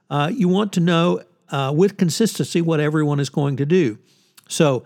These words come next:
have an investigation protocol, have an investigation team that you can call upon, uh, do your investigation,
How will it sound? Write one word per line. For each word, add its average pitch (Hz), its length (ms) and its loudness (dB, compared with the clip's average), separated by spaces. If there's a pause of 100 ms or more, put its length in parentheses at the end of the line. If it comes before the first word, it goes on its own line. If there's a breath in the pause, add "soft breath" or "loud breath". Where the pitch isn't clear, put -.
(180 loud breath)
have 185 240 2
an 190 60 2
investigation 156 720 -2
protocol, 196 460 -2
have 170 200 0
an 156 60 0
investigation 143 680 -4
team 180 220 -2
that 175 180 -4
you 175 60 -2
can 165 180 0
call 165 520 -2
upon, 185 500 0 (360 loud breath)
uh, 131 140 -2
do 135 180 0
your 190 240 2
investigation, 139 880 -2